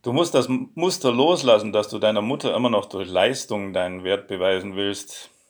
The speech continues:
Inzwischen ist aus der Mutter vielleicht die Schule oder die Kirche geworden, für die du dich verausgabst, aber es ist immer noch das alte Muster, dem du folgst.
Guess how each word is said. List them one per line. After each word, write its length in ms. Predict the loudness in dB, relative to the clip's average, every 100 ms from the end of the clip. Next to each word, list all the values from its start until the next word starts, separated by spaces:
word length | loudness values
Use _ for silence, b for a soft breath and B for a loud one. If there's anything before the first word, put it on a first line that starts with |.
| _ -20
Inzwischen 400 | -12 -10 -8 -8
ist 140 | -4
aus 140 | -4
der 100 | -4
Mutter 220 | -6 -6 -4
vielleicht 300 | -2 -2 -4
die 80 |
Schule 380 | -8 -4 -2 0
oder 120 | -2
die 120 | -4 -10
Kirche 380 | -4 -2 0
geworden, 420 | -4 0 2 0 -4
für 100 | -10
die 140 | -8
du 80 | -8
dich 160 | -8
verausgabst, 760 | -2 0 0 0 2 2 0 _ b b b b b -6
aber 200 | -2 -2
es 120 | -2
ist 160 | -8 -4
immer 200 | 0 2
noch 140 | 0
das 280 | -2 -8 -2
alte 320 | -2 -2 -6
Muster, 400 | -8 -8 -10 -14
dem 220 | -14 -16
du 80 | -16
folgst. 680 | -14 -14 -14 -20 _ -20